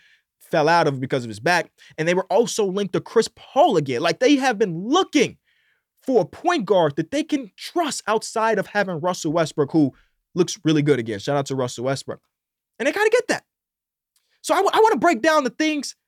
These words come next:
that I like about it versus the reasons why I'm, why I'm skeptical, right? In general, I like the increase in talent level. Like I mentioned earlier, James Harden is a really,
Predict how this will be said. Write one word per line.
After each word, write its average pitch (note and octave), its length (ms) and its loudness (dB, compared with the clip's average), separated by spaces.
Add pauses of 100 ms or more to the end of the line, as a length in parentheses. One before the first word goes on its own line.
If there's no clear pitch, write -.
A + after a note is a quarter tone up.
that A3+ 120 2
I D#3+ 80 0
like G#3 340 0
about C4+ 300 0
it A3 180 -6
versus A3 380 0
the F3+ 100 0
reasons A3 440 -2
why G#3 160 0
I'm, F3 120 -4 (220)
why G3 160 -4
I'm D#3+ 100 -4
skeptical, - 600 -10 (180)
right? A3+ 240 0 (600)
In E4+ 100 -2
general, D4+ 320 0 (500)
I D4 140 0
like C#4 340 0
the A3 240 -4
increase C4 360 -4
in A3+ 80 -6
talent E3 320 -6
level. G#2 240 -10 (580)
Like C3 200 -6
I F#2+ 60 -6
mentioned A#3 300 -2
earlier, B3 320 0 (320)
James A3 280 0
Harden G3+ 360 -2
is C#3+ 160 -2
a A#2 100 -2
really, A3+ 440 -2